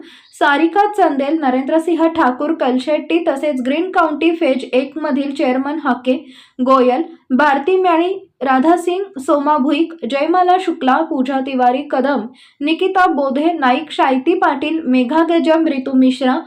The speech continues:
यामिनी, पावणी रमैया, स्वाती दुबे, कोरपड सर, श्वेतालाल आदींनी विशेष सहभाग नोंदवला. तसेच यावेळी श्री देवेंद्र फडणवीस यांचे सोशल मीडिया टीमचे श्री गणेश कराड उपस्थित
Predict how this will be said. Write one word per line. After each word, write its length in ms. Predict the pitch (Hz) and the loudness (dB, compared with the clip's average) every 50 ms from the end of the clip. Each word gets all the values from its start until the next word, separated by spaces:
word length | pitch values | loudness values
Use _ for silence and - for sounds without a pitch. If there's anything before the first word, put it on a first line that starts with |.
| - - - _ - | -12 -20 -16 _ -2
यामिनी, 680 | 285 294 277 285 294 320 339 339 359 370 415 - - - _ _ _ - | -2 0 0 2 2 2 2 2 0 -2 -4 -6 -10 -18 _ _ _ 2
पावणी 360 | 311 277 277 285 294 339 392 | 2 4 4 2 2 2 2
रमैया, 440 | 392 370 330 311 302 311 302 294 - 359 370 - _ _ _ _ _ _ | 2 2 2 0 -2 -2 0 0 0 0 -2 -8 _ _ _ _ _ _
स्वाती 440 | - - - 285 277 277 262 320 339 | -10 -4 0 0 0 0 0 0 0
दुबे, 420 | 330 262 302 294 247 269 285 320 | 0 0 -2 -2 -2 -2 -2 -2
कोरपड 520 | 320 - 320 294 277 262 262 - 320 330 370 | -4 -2 0 0 0 0 0 0 2 2 2
सर, 320 | 349 - - 311 285 330 370 - - _ _ - | 0 -2 -2 -2 -2 -2 -4 -8 -14 _ _ -8
श्वेतालाल 680 | - 320 302 311 311 - 370 381 392 381 370 381 392 392 - | -4 -2 -2 0 0 0 2 2 4 4 4 2 2 0 0
आदींनी 420 | 285 269 247 285 302 320 349 359 | 0 0 0 -2 -2 -2 -2 -2
विशेष 460 | 330 302 285 277 294 269 302 302 - | -2 -4 -4 -4 -4 -4 -4 -4 -2
सहभाग 440 | - 330 311 - 247 262 254 254 269 | 0 0 2 2 2 2 2 2 0
नोंदवला. 480 | 285 277 262 254 226 214 202 202 208 233 254 _ _ _ _ _ - 285 | 0 0 2 0 0 0 -4 -6 -8 -10 -12 _ _ _ _ _ -2 0
तसेच 360 | 302 302 330 320 330 320 330 | 0 2 2 2 0 0 0
यावेळी 400 | 302 294 294 311 330 339 349 370 | 0 2 2 2 2 2 0 0
श्री 200 | 370 370 330 302 | 0 0 0 0
देवेंद्र 440 | 254 262 254 262 285 302 320 381 392 | 0 0 0 0 0 0 0 0 2
फडणवीस 580 | 381 370 339 302 294 294 277 294 320 302 - - | 2 2 2 2 0 -2 -2 -2 -4 -4 -4 -4
यांचे 580 | 254 269 262 269 262 - 269 240 - - - - - - - | -2 0 0 0 0 0 0 -2 -2 -4 -10 -20 -20 -4 0
सोशल 400 | 370 359 359 359 359 427 427 415 | 2 4 4 4 4 2 4 4
मीडिया 280 | 381 349 349 339 349 359 | 2 2 2 2 2 2
टीमचे 500 | 349 349 330 311 302 311 285 339 339 349 | 2 0 -2 -4 -4 -6 -4 -4 -4 -2
श्री 180 | 339 370 339 | -2 -2 -2
गणेश 400 | 294 262 269 262 269 302 339 - | 0 0 0 0 0 0 -2 -4
कराड 380 | - - 370 349 320 311 320 330 320 311 - - | -4 0 0 2 4 4 2 2 0 -4 -4 -6
उपस्थित 580 | 294 285 254 277 285 294 294 - - 277 269 | -6 -4 -4 -4 -4 -4 -6 -6 -8 -8 -8